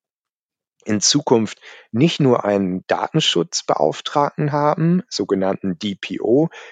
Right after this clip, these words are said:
Data Protection Officer, sondern höchstwahrscheinlich auch einen A I Officer, einen Cyber Security Officer, einen Plattform- oder, äh, ja, allgemeinen Data Officer. Also höchstwahrscheinlich wird man ein,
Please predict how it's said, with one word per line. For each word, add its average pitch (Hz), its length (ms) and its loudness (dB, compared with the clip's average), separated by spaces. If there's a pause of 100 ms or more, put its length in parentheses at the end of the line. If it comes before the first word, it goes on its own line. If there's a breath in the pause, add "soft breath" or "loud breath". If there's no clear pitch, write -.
Data 104 300 2
Protection - 520 -4
Officer, 95 640 0 (320 loud breath)
sondern 110 380 4
höchstwahrscheinlich 107 880 -2
auch - 180 -4
einen 95 200 -6 (180)
A 101 320 0
I 139 80 2
Officer, 135 880 0 (160)
einen 95 100 -8
Cyber 127 440 2
Security 123 1200 -2
Officer, 117 680 0
einen 104 180 -6
Plattform- 127 800 0
oder, 98 260 -2 (560 loud breath)
äh, 95 400 -2
ja, 92 260 -2 (160)
allgemeinen 104 680 0
Data 127 420 0
Officer. 139 560 -2 (300 loud breath)
Also 107 200 -4
höchstwahrscheinlich 135 840 2
wird 123 200 2
man 113 180 0
ein, 110 360 0